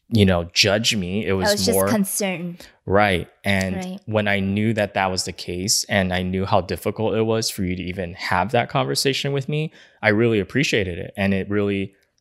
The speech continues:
Speaker 1: impacted me, um, in the way that it, it did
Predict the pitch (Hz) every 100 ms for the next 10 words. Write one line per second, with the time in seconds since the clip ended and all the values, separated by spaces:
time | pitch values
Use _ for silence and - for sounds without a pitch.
0 | _ _ 117 113 127 104 101 101 90 90
1 | 90 110 _ _ _ - 92 90 90 87
2 | 117 _ _ _ _ _ - 110 104 95
3 | 98 95 92 92 90 - 95 - _ -
4 | 98 - 127 202